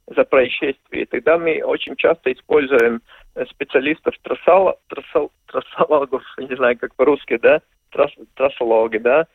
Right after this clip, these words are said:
которые, ну, также исп-, э, используются судами, да, и, ну, тогда мы с-, с-, собираем этих экспертов,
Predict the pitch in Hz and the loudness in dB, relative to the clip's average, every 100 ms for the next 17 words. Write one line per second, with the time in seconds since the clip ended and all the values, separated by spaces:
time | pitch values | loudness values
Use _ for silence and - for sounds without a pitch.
0 | _ - 127 160 156 143 131 127 135 190 | _ -6 0 2 4 2 2 0 0 -2
1 | 139 139 139 131 123 - - 131 127 - | -2 -2 -4 -6 -8 -12 -10 -6 -6 -6
2 | - - 151 147 131 117 127 - 147 165 | -10 -2 -2 0 -4 -8 -18 -14 -6 0
3 | 190 196 170 147 156 185 _ _ _ _ | 2 2 -2 -4 -4 -6 _ _ _ _
4 | 139 165 202 180 170 165 - 143 147 135 | -8 -4 -4 -2 -2 -4 -2 0 0 -6
5 | - 139 135 - 131 135 135 - 147 143 | -8 -18 -18 -20 -14 -14 -12 -6 0 4
6 | 135 131 139 135 - - - 190 220 226 | 4 2 -4 -8 -16 -20 -4 -2 0 0